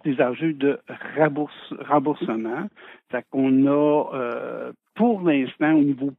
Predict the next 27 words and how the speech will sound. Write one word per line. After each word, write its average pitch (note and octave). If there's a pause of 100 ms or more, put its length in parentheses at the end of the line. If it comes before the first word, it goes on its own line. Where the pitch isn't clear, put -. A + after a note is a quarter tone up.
(140)
public, D3 (260)
on C3+
doit, C3 (160)
à C3 (180)
part C#3
quelques C3+
rares C#3+
exceptions, C#3
dispenser B2+
des C3
insulines C3+ (180)
biosimilaires. C#3+ (640)
Euh, B2
ce -
qui D3+
se -
passe, C#3
c'est C#3
peut-être B2+
un D3+
peu D3+ (540)
différent C#3+
ailleurs C3
au A#2
monde. C#3
Donc, C3 (120)
l'initiative D#3+